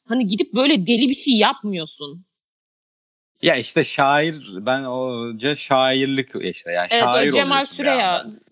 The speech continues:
Speaker 1: şey,
Speaker 2: Aynen, yani
Speaker 1: ka-,
Speaker 2: moda
Speaker 1: gidecek
Speaker 2: giriyorsun ya.
Speaker 1: karısının
Speaker 2: Yani
Speaker 1: sonra kemiklerini falan
Speaker 2: çok
Speaker 1: kıracak
Speaker 2: fazla
Speaker 1: yani.
Speaker 2: rol model de var. <laughs> Yani işte hani dediğin gibi işte yani genelde erkekler ya, e,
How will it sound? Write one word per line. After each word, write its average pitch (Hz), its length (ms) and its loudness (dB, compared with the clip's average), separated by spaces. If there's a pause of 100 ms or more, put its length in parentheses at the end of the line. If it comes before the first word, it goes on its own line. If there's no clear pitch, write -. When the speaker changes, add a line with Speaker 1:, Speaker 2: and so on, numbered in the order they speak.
(180)
Speaker 1:
şey, 165 80 2
Speaker 2:
Aynen, 175 280 0
yani 107 180 -2
Speaker 1:
ka-, 156 100 4
Speaker 2:
moda 196 160 4
Speaker 1:
gidecek - 400 2
Speaker 2:
giriyorsun - 160 0
ya. - 100 -2
Speaker 1:
karısının 330 180 0
Speaker 2:
Yani 285 180 4
Speaker 1:
sonra 285 160 0
kemiklerini 254 540 -2
falan 220 300 -2
Speaker 2:
çok 175 220 2
Speaker 1:
kıracak 156 120 -6
Speaker 2:
fazla 170 260 2
Speaker 1:
yani. 165 80 2
Speaker 2:
rol 160 260 2
model 156 460 0
de 104 60 0
var. 87 280 -4 (120)
<laughs> - 120 -4
Yani - 320 -2
işte - 340 -8
hani 104 340 -4
dediğin 107 420 0
gibi 85 240 -4
işte 80 220 -4
yani 87 240 2
genelde 101 320 4
erkekler 95 720 0
ya, 80 160 0 (520)
e, 90 80 2